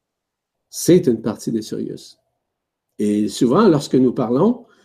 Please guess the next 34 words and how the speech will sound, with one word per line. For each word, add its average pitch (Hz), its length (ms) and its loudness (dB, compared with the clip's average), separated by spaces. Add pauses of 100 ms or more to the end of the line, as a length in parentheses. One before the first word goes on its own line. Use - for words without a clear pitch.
(100)
que - 80 -2
la 123 180 2
Terre 151 540 -2 (420)
est 117 100 0
dans 127 160 2
une 127 160 4
période 135 320 2
d'ascension, 120 640 -4
notamment 117 600 -8
surtout - 420 -10
depuis 117 340 -4
le 104 100 -4
huit 117 380 -6
mars - 320 -8
deux 113 100 -4
mille 113 180 -4
dix-sept, - 340 -12 (1900)
on 107 160 -4
parle 135 460 2
du 113 160 -6
noyau 110 360 2
cristallin 113 580 -8 (460)
de 110 80 -4
Sirius - 640 -8 (320)
qui 120 100 2
va 110 120 -2
ascensionner. 107 540 -6 (280)
Ce - 120 -2
n'est 117 140 8
pas 131 160 0
la 107 140 0
Terre 123 320 -4
comme 107 240 -10
telle, 110 320 -12